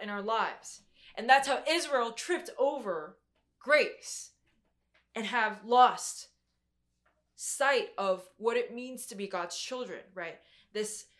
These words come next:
this understanding that they somehow are entitled to salvation because of their ethnicity,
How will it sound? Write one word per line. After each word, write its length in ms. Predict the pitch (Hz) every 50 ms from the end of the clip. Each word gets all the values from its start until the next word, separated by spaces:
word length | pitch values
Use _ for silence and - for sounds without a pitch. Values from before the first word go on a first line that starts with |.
| _ _ -
this 200 | 220 240 240 240
understanding 720 | - 240 254 269 277 277 277 - 262 247 247 254 247 240
that 240 | 233 214 208 208 -
they 380 | 240 233 240 247 247 233 - 202
somehow 840 | - - - 311 302 294 294 294 - - 277 262 254 247 240 - -
are 600 | 226 220 214 214 214 214 208 214 214 208 - - _ _ _ -
entitled 920 | 226 220 214 - - 254 302 302 320 349 311 254 214 190 196 208 208 - - _ _ - - _ _ _ -
to 200 | - - 294 269
salvation 680 | 277 277 285 247 240 233 226 294 370 403 392 - 294 269 247
because 220 | 247 220 240 240
of 100 | 233 208
their 120 | 233 226
ethnicity, 760 | - 214 233 233 - 254 294 349 339 - 254 185 180 - -